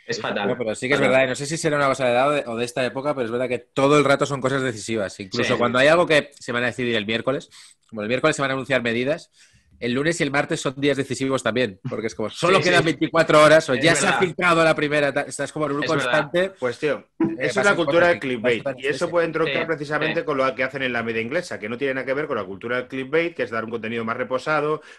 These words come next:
Speaker 3: con sentido del humor, con un cinismo divertido y tal. Y, y por, y, y por eso el fandom también que se acerca a la media inglesa es el futbolero sano,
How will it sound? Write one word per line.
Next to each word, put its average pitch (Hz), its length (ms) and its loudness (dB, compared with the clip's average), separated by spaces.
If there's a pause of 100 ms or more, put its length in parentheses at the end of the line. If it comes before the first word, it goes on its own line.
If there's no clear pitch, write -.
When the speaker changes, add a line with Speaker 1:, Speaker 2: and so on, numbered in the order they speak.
Speaker 3:
con 107 100 -10
sentido 107 300 -6
del 113 100 -2
humor, 151 480 0
con 117 140 -4
un 110 80 -8
cinismo 107 340 -10
divertido 139 560 -4
y 143 80 0
tal. 160 280 0 (680)
Y, 135 300 -4
y 127 40 -4
por, 120 220 -4
y, 120 420 -8
y 120 40 -14
por 120 160 -4
eso 135 160 -4
el 156 80 0
fandom 156 320 -2
también 160 240 -4
que 147 80 -6
se 117 80 -6
acerca 110 240 -6
a 135 40 2
la 139 40 0
media 143 160 0
inglesa 160 540 -2
es 127 180 -8
el 139 100 -6
futbolero 123 460 -2
sano, 143 320 -2